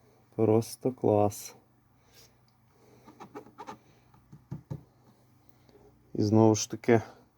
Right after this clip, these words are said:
батарея от в такій потужній рамі. Досить надійно, досить.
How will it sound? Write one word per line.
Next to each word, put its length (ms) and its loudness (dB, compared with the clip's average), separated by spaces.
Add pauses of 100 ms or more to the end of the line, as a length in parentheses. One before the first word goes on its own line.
(400)
батарея 640 4
от 160 -2
в 60 -20
такій 300 -6
потужній 560 0
рамі. 420 4 (2000)
Досить 460 2
надійно, 540 6
досить. 560 4